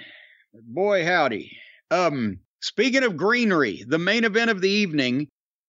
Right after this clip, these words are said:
winner will go on to face Darby Allin. The winner of that gets M J F. M J F has given Sammy a blank check to win this thing and then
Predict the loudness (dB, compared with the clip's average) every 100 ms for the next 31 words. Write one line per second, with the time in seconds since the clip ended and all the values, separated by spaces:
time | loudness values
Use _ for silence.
0 | _ _ _ -8 -2 0 0 0 0 0
1 | -2 -2 0 0 2 2 0 -2 -2 -4
2 | -2 -2 0 0 0 0 2 2 2 0
3 | 0 0 0 -2 0 -2 0 -2 0 0
4 | -2 -2 0 0 2 0 0 0 0 0
5 | 0 0 -2 -2 -2 0 -2 0 0 0
6 | 0 0 0 0 -2 -4 -2 0 0 -4
7 | -10 -4 -2 -2 -2 -2 0 0 -2 -2
8 | 0 0 0 0 0 0 -4